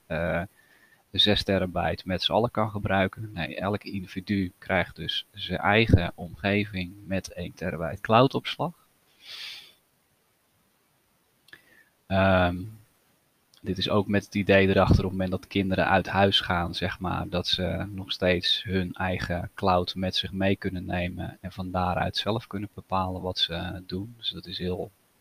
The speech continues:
ja, is best wel over nagedacht. Ehm, het Office pakket, elke gebruiker kan dat dus installeren op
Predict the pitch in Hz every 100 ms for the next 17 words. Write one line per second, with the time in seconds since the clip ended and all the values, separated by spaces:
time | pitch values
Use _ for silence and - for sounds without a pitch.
0 | _ - 90 - - 87 76 87 98 110
1 | 113 104 - _ _ _ _ - - -
2 | _ _ _ - 101 98 101 98 - 120
3 | 151 165 - - - 90 87 - - _
4 | _ _ _ 107 139 - - - 90 -
5 | 90 120 - 113 - 107 107 95 - -
6 | - 92 - 90 92 98 104 101 - -
7 | 85